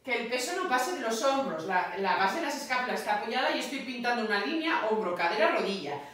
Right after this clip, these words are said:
Rodillas largas a la pared de enfrente, ¿vale? Glúteo súper activo.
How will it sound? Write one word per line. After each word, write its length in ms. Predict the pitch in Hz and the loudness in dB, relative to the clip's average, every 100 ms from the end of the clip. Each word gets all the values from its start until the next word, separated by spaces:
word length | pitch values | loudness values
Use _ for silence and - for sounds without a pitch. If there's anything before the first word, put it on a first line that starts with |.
| - - 202 | -20 -14 -4
Rodillas 500 | 214 220 196 180 190 | -2 -2 -2 -2 2
largas 340 | - - - | 2 2 -2
a 40 | |
la 100 | - | -4
pared 160 | 160 - | -2 -4
de 80 | 185 | -4
enfrente, 580 | 196 233 240 277 339 440 453 - - - | -6 -6 -6 -4 -2 -2 -4 -10 -18 -6
¿vale? 300 | - - - | -2 0 -2
Glúteo 380 | 247 226 202 196 | -4 -4 -2 -2
súper 360 | - 277 254 | -2 -2 0
activo. 760 | 226 226 262 254 294 - - | 2 2 -2 -2 0 0 -4